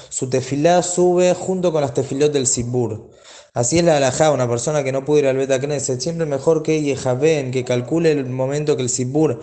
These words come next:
está haciendo tefilá, es como que su tefilá, Beyahid, se acopla a la tefilá del Sibur y suben juntas. Por eso también, en el día de Rosh Hashanah, también, la persona si está dentro de las tres horas, por cuanto que los Bate Knesset están en ese momento haciendo Shahrit,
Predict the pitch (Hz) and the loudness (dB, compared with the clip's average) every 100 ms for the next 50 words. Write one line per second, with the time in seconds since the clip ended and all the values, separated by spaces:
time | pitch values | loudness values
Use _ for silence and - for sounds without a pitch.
0 | - - - 123 143 143 151 135 123 123 | -14 -18 -6 0 0 0 0 0 -2 -2
1 | 113 135 165 190 - - - 143 156 147 | 0 2 2 0 -8 -16 -4 -2 0 0
2 | 139 131 143 147 - 165 180 156 151 151 | 0 0 2 0 2 2 4 4 4 4
3 | - 190 165 165 - - - - 139 131 | 4 4 4 2 -4 -16 -6 0 0 2
4 | 170 170 165 151 131 127 139 151 147 - | 0 2 2 4 2 -2 0 0 2 0
5 | 123 131 165 202 220 - - _ - 120 | -4 0 0 0 -4 -16 -20 _ -10 -4
6 | 151 147 131 147 123 104 98 - - - | 0 0 -2 -4 -4 -4 -6 -8 -18 -16
7 | - 151 165 156 151 165 160 143 139 139 | -4 -2 0 0 0 0 0 -2 -4 -12
8 | - - _ _ _ - 135 135 139 131 | -20 -20 _ _ _ -8 -2 -2 0 -2
9 | 139 139 131 131 120 139 156 156 135 165 | 2 2 2 0 -2 0 2 0 0 0
10 | 165 139 147 - - - 123 117 117 151 | 0 0 -6 -18 -18 -6 -4 -2 0 2
11 | 151 147 123 147 151 151 147 135 127 147 | 2 0 0 2 2 2 0 0 -2 -2
12 | 147 156 139 127 - 135 143 170 170 151 | 0 2 0 -2 -4 -4 -2 0 0 0
13 | 143 139 139 - 131 135 156 165 170 160 | -2 -6 -10 -2 0 0 0 -2 0 0
14 | 143 131 - 147 151 147 143 143 143 147 | -2 -4 0 0 0 -2 -4 -2 -2 -2
15 | 131 151 139 120 110 135 175 175 | -2 -2 -2 -2 -2 0 0 -2